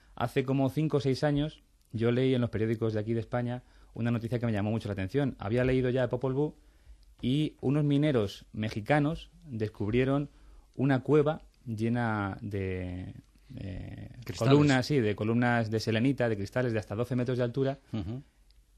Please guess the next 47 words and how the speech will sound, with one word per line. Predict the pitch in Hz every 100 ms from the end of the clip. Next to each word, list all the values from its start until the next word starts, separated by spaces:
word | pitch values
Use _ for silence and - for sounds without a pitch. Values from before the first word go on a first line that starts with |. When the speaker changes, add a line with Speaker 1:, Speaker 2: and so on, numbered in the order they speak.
| -
Speaker 1:
cuya | 135 156
descripción | 160 147 139 147 160 170 - -
coincide, | - 120 117 156 135 101 - - _ - - -
pero | 98 113
vamos, | 127 117
al | 107
cien | 147 156
por | 156
cien | - 143 160 220 - - _ -
con | 110
lo | 107
que | 104 101 98 92 101 117
se | 110
cuenta | - 113 113
aquí | 113
en | 113
el | 107
Popol | 113 113
Vuh | 107 117 -
de | 110 107
ese | 107 113 110 107 98 92
mundo | 107 110 107
inferior | 107 101 110 139
de | 98
Xibalbá. | - 95 92 92 - _
Speaker 2:
Ujú. | 110 101 120 127 -
Speaker 1:
Entonces | 104 101 113 113
ahí, | 110 117
como | 117 113 107
le | 104
contaba | 104 110 117
antes, | 117 110 -
antes | 110 107
de | 110
entrar | 110 113
a |
Sergio, | 110 117 123
se | 120
me | 110
centró, | 107 98 98 110
se | - 110
me |
encendió | 110 110 120
la |
lucecita | 123 117 117 117
y |
dije, | 104 - 98